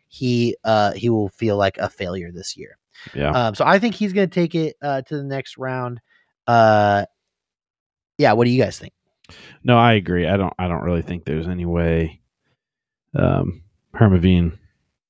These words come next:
Speaker 2: I mean, I guess there is a way. You get another last week from Kirk. It, I think Kirk is the first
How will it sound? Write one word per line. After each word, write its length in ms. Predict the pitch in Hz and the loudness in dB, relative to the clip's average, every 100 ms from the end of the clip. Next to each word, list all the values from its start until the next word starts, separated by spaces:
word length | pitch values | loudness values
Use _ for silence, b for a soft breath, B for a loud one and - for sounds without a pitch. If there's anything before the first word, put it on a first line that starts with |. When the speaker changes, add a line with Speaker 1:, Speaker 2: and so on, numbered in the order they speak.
| _ _ _ _ _ _ _ _ _ _ 127 | _ _ _ _ _ _ _ _ _ _ 0
Speaker 2:
I 80 | |
mean, 140 | 175 170 | 2 4
I 100 | 180 | 4
guess 180 | 202 - | 2 4
there 160 | 170 | 6
is 120 | 123 | 6
a 60 | 101 | 4
way. 280 | 87 92 - _ _ _ _ _ _ _ _ _ _ _ _ _ - | 0 -2 -6 _ _ _ _ _ _ _ _ _ _ _ _ _ -2
You 100 | 143 | 4
get 100 | 147 | 4
another 300 | 131 127 117 | 6 6 8
last 360 | 110 110 98 | 6 2 0
week 280 | 107 113 113 | -2 -2 -2
from 420 | - 113 101 98 | -2 0 0 -2
Kirk. 460 | - 123 123 - - _ b b b _ _ _ _ _ _ - | -6 0 0 -2 -14 _ b b b _ _ _ _ _ _ -2
It, 300 | - - _ | -2 -4 _
I 80 | 139 | 2
think 180 | 208 247 | 2 2
Kirk 240 | - 175 | 0 2
is 140 | 139 113 | 0 -2
the 100 | 113 | -2
first 420 | 120 120 - | 0 0 0